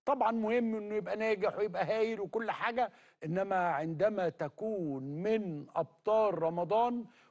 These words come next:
وداخل المنافسة الرمضانية، الله يكون في عونك. نعم الأفوكاتو،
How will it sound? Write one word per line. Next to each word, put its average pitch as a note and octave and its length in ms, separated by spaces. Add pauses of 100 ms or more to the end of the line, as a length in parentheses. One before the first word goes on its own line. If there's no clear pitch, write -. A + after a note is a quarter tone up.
(120)
وداخل E3 540
المنافسة F3+ 600
الرمضانية، G3 880 (520)
الله E3+ 340
يكون G3+ 380
في F3+ 140
عونك. C3 400 (540)
نعم A3 380
الأفوكاتو، G#3 760